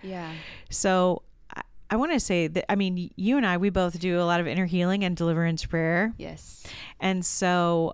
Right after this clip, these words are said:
Speaker 2: um, I wanna say that in the beg-, in the very beginning, early on, and I think part of this is just because I, although <laughs> I still hesitate to use this language, and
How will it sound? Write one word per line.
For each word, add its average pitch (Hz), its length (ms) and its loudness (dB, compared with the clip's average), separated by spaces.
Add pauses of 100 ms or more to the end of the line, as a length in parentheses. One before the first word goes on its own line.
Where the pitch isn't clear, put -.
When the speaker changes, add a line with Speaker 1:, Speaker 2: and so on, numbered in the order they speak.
Speaker 2:
um, 160 680 -2 (840)
I 262 180 4
wanna 320 260 2
say 165 680 0
that 175 300 0 (600)
in 294 160 2
the 370 60 2
beg-, 214 300 -2
in 285 160 2
the 311 80 0
very 262 260 2
beginning, 170 640 0
early 190 340 2
on, 147 460 -2 (840)
and 185 100 2
I 202 80 4
think 220 160 2
part 220 180 4
of 226 100 2
this 196 200 0
is 165 160 -2
just 165 180 -2
because 156 520 0 (140)
I, 151 120 -2 (280)
although 170 400 4 (240)
<laughs> - 220 -14
I 175 80 -6
still 254 200 0
hesitate 165 400 0
to 165 80 -2
use 151 140 0
this 151 180 -4
language, 165 420 -2 (400)
and 160 400 0